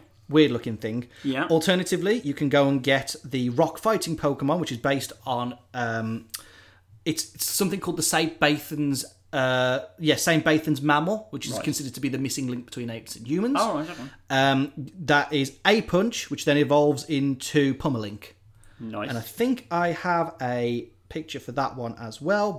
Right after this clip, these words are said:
Speaker 1: Bear with me, Darren. Yes, I do. So, f-, forget that one.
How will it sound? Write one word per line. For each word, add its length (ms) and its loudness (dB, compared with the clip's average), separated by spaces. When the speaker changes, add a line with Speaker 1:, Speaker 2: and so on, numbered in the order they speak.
Speaker 1:
Bear 260 -4
with 320 -4
me, 80 -4
Darren. 380 0
Yes, 220 0
I 40 0
do. 280 -8
So, 340 4
f-, 120 -14
forget 320 0
that 180 -2
one. 220 0